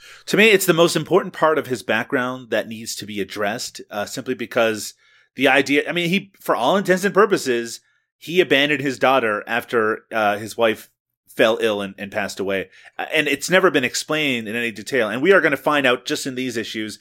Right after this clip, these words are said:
that she has some harsh feelings towards him about it, and as well she should.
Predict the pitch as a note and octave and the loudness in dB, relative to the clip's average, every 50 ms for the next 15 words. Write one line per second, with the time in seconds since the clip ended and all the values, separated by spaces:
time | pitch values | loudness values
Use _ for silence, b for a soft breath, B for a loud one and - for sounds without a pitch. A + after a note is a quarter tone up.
0 | B B B B - A#2+ - - - C#3 D#3 D#3+ D3 C3 B2+ C#3 D3 - - - | B B B B 0 0 0 0 -4 -2 0 0 2 2 2 2 0 0 0 0
1 | B2+ C3 C3+ C3+ B2 - - B2 C#3+ C#3+ - - - C3+ E3+ F#3+ D3 G#2+ G2+ G2 | 2 2 0 -2 -2 0 2 2 2 2 0 -4 -2 0 2 2 2 0 -4 -8
2 | - - - - A2 F#2+ G2+ G2 F#2+ - G#2 F#2+ F#2+ E2+ F#2 F#2 F#2+ A#2 - - | -12 -14 -14 -12 -8 -6 -6 -6 -6 -8 -10 -10 -8 -6 -4 -2 -2 -2 -4 -6
3 | B2 A#2+ - B B B B C3 C#3 B2 B2+ C#3 D3+ E3 D#3+ - - D#3 D3 - | -8 -16 -18 B B B B 2 2 2 2 2 2 2 2 0 -4 -6 -6 -2
4 | - F#3 A#3 A#3 B2+ F#2+ F2+ | 2 4 4 4 4 0 -4